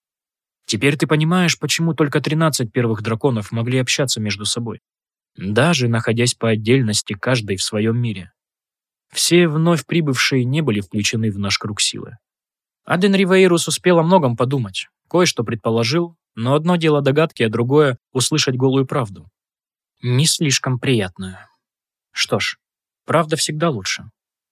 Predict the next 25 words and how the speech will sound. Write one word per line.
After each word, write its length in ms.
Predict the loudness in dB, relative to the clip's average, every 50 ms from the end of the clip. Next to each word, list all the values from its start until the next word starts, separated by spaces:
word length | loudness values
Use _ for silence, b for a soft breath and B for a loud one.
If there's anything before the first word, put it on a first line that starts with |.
| _ _ _ _ _ _
Ну, 280 | 0 0 0 0 0 -4 -10 _ _ _ _ _
почти 320 | -2 0 0 0 -2 -2 -2
всегда. 400 | -4 -4 -4 -6 -12 -16 -16 -18 _ _ _ _ _ _ _ _ _ _ _ _ _ _ _ _
С 160 | -6 -2 0
некоторых 420 | 0 0 0 0 0 -2 -2 2
пор 180 | 4 4 4 4
он 100 | 4 0
стал 280 | -2 0 2 2 2 2
немного 440 | 2 2 2 2 2 2 0 -2
философом. 560 | -2 -4 -4 -4 -2 -4 -4 -6 -10 -16 -20 -20 -20 _ _ _ _ _ _ _ _ _ _ _ _ _ _ _ _ _ _ _
"С 120 | -10 -10 -8
твоим 320 | 0 2 2 2 2 0
появлением 580 | 0 0 0 0 2 2 2 2 2 2 2 2
мы 100 | 2 2
узнали, 380 | 2 2 2 2 2 2 2
что 300 | 2 0 0 0 0 0
в 80 | 0 -2
драконов 480 | -2 -4 0 0 2 2 2 0 -2 -2
превращались 640 | -4 -2 -2 0 -2 0 0 0 -2 -2 -2 -2
дети 300 | -2 -2 0 0 -2 -4
тринадцати 500 | -4 -4 -2 -2 -2 -2 -4 -6 -6 -6
магов, 400 | -4 -4 -4 -6 -8 -12 -18 -20 _ _ _ _ _ _ _ _ _ _ _
пошатнувших 680 | -2 0 0 0 0 2 2 2 2 2 -2 0 2
равновесие 580 | 2 2 2 2 2 2 2 2 2 0 0 0
мироздания, 600 | 0 0 -2 -2 -2 -2 -2 -2 -4 -6 -10